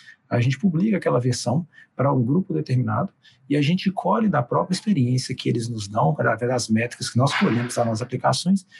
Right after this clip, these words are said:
se aquela modificação de fato surtiu o efeito que a gente esperava que surtisse. Caso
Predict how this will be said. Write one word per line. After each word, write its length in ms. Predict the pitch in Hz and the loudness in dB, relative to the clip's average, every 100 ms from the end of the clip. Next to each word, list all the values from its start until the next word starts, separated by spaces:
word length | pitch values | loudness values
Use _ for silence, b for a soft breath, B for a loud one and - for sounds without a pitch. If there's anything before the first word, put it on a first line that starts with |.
| B | B
se 180 | - - | -10 0
aquela 240 | 202 196 180 | 2 4 2
modificação 520 | 170 - 165 147 165 | 2 0 -2 0 2
de 100 | 180 | 0
fato 300 | - 190 196 | 2 -2 0
surtiu 640 | 214 185 185 - 175 208 196 | 0 0 0 -2 0 0 0
o 140 | 151 | 0
efeito 380 | 139 - 143 - | 0 0 -2 0
que 100 | 196 | 0
a 60 | |
gente 160 | 131 139 | 0 0
esperava 500 | - - 117 131 135 | -2 0 2 0 -2
que 80 | - | -4
surtisse. 540 | 139 - - 110 - - b b b | -4 -2 -2 -4 -6 -14 b b b
Caso 380 | - 156 202 175 | -4 0 2 0